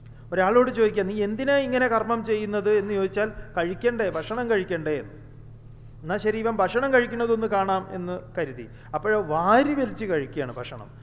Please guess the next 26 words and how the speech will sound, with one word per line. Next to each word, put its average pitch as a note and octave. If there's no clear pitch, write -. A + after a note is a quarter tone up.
അവനോട് G3+
ചോദിക്കുക, F3+
"നീ E3
എന്തിനാ F3+
ഇങ്ങനെ G3
ഒരു G3+
വാരി G3+
വലിച്ച് G3+
കഴിക്കണത്? F#3+
ഒന്ന് F#3
സാവകാശമൊക്കെ F#3+
കഴിച്ചൂടെ?" E3
"ഹും, G3+
ഇങ്ങനെ E3+
സാവകാശം G3+
കഴിച്ചിരുന്നാ G#3+
മതിയോ? A#3
ജോലി G3
ചെയ്യണ്ടേ?" F3+
എന്ന്. A#2+
അപ്പം F3
ജോലി F3+
ചെയ്യാൻ B3
വേണ്ടി A#3+
ഭ-, F#3+
എന്താ, A3